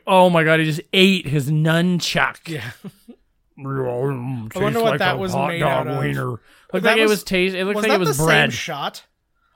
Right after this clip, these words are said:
Speaker 2: Oh, another beating him with
Speaker 1: Oh my
Speaker 2: chains.
Speaker 1: lord.
Speaker 2: Like, yeah, this got real.
Speaker 1: This guy's just laughing. That guy is huge, eh? The white dude?
Speaker 2: Yeah.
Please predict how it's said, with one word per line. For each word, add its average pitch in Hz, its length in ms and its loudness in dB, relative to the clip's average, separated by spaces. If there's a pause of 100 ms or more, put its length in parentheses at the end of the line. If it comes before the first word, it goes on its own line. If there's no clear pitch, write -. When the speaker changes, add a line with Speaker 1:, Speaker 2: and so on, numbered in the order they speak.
Speaker 2:
Oh, 220 200 0
another 196 220 -4
beating 180 280 -10
him 190 120 -6
with 170 240 -8
Speaker 1:
Oh 202 200 4
my 127 180 0
Speaker 2:
chains. 214 220 6
Speaker 1:
lord. 123 400 2
Speaker 2:
Like, 202 160 0
yeah, 208 180 2
this 220 180 -4
got 226 220 -2
real. 175 600 -6
Speaker 1:
This 156 100 -2
guy's 170 180 2
just 160 140 -4
laughing. 135 460 0
That 156 100 -8
guy 214 100 -2
is 165 240 2
huge, 151 560 2
eh? 131 260 0
The 165 80 2
white 135 240 -4
dude? 196 320 0
Speaker 2:
Yeah. 147 360 -8